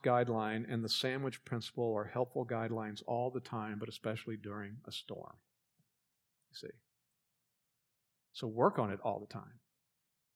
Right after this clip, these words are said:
And then it'll be more of a habit a default setting, when the pressure is on, you've built a habit of trying to respond graciously the first words out of your mouth to somebody.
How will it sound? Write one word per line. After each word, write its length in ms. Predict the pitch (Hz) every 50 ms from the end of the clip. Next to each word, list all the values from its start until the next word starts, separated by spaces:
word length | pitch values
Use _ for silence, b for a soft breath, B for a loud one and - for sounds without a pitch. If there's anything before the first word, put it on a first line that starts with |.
| _ _ _ _ _ _ _ _ -
And 100 | 117 117
then 200 | 127 143 151 135
it'll 180 | 113 113 117 - -
be 140 | 131 127 123
more 180 | 120 127 127 120
of 60 | 107
a 60 | 104
habit 500 | 98 - 135 139 139 127 110 107 - - - _ _ _ -
a 60 | 117
default 380 | 104 110 101 - 131 123 143 120
setting, 380 | - - 131 110 104 101 104 101 - - - - _ _ _ _ _ -
when 120 | 123 107
the 60 | 101
pressure 440 | 101 - - 147 151 - - 117 101
is 100 | 104 98
on, 340 | 113 104 95 98 101 101 - - _ _ _ _ _ _ _ _ -
you've 160 | 123 117 -
built 200 | - 135 123 120
a 60 | 107
habit 440 | 92 - - 135 131 123 117 101 98
of 120 | 104 101 - - _ _ _ _ _ _ _ _ _ - -
trying 240 | - - - 131 123
to 40 | 120
respond 520 | 107 101 - - - 127 117 113 107 104 92
graciously 540 | 120 117 120 120 - 123 - - 127 117
the 100 | 101 107
first 400 | 107 - - 135 123 120 123 -
words 240 | 123 113 101 98 104
out 80 | 113 101
of 60 | 104
your 100 | 101 101
mouth 260 | 101 101 101 98 101 -
to 80 | 107
somebody. 440 | - - 110 104 104 104 98 104 -